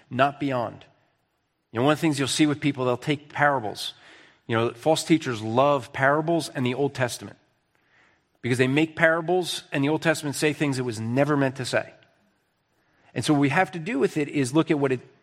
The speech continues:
what it's illustrating. So what it's illustrating is something coming to completion. We have one more illustration that he gives. He says, "Now I know in part, then I shall know fully,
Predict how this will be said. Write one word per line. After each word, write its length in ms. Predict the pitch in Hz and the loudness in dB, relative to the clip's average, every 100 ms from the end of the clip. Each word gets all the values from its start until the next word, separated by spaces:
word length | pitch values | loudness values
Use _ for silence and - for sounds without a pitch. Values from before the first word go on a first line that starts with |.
| - | -8
what 200 | 143 165 | 0 0
it's 280 | 175 139 - - | 0 -8 -8 0
illustrating. 520 | 170 147 - 120 104 | 2 2 0 -4 -4
So 140 | - | 0
what 40 | 151 | 2
it's 120 | 175 | 4
illustrating 460 | 262 - 175 147 | 2 2 0 2
is 80 | 139 | 0
something 300 | - 156 156 | 0 0 0
coming 200 | 131 135 123 | -2 -4 -4
to 100 | 117 | -10
completion. 480 | - 127 107 - - _ _ _ _ _ _ _ _ _ _ _ - - - | -10 -8 -6 -8 -12 _ _ _ _ _ _ _ _ _ _ _ -20 -16 -8
We 160 | - 143 | 2 2
have 200 | 151 131 | 2 -2
one 240 | 143 175 | 0 2
more 320 | 185 180 156 - | 4 4 2 0
illustration 720 | 131 123 - 123 113 - 107 | -2 -2 -2 -2 -2 -4 -6
that 100 | 101 | -6
he 80 | |
gives. 480 | 104 107 156 185 - - _ _ _ _ _ - - - - - - _ _ _ _ | -2 0 0 -2 -8 -12 _ _ _ _ _ -20 -20 -20 -20 -20 -20 _ _ _ _
He 120 | - | -2
says, 280 | 117 151 123 | 2 2 2
"Now 420 | 127 160 196 208 - | 2 4 4 0 0
I 160 | 160 | 2
know 460 | 147 143 160 196 226 | 2 2 4 4 0
in 160 | 196 160 | -2 -2
part, 540 | - 139 135 185 - - - _ _ _ _ _ _ | 0 4 4 4 -6 -16 -18 _ _ _ _ _ _
then 220 | 120 139 208 | 0 2 4
I 140 | 220 | 2
shall 460 | - 196 170 151 - - _ _ _ | 2 4 4 2 -4 -18 _ _ _
know 500 | 131 135 160 185 208 | -4 4 4 4 2
fully, 880 | - - - 285 269 165 131 165 156 | -2 -16 2 4 6 4 4 0 -6